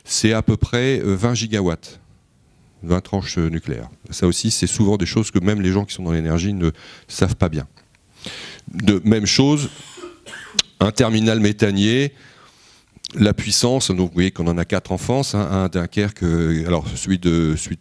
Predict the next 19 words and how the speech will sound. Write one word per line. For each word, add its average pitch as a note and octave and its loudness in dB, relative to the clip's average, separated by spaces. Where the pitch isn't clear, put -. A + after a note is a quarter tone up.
celui-ci F2 0
est F2 2
plus - -2
petit, - -6
c'est F#2 -2
le E2 0
plus E2+ 0
ancien, F#2 0
il D#2+ -2
a, E2 -2
il, C2+ -6
il, F2 -8
il F2 -4
date F2 0
de F2 0
mille F2 0
neuf E2+ 0
cent F#2+ 0
soixante-douze, G#2 0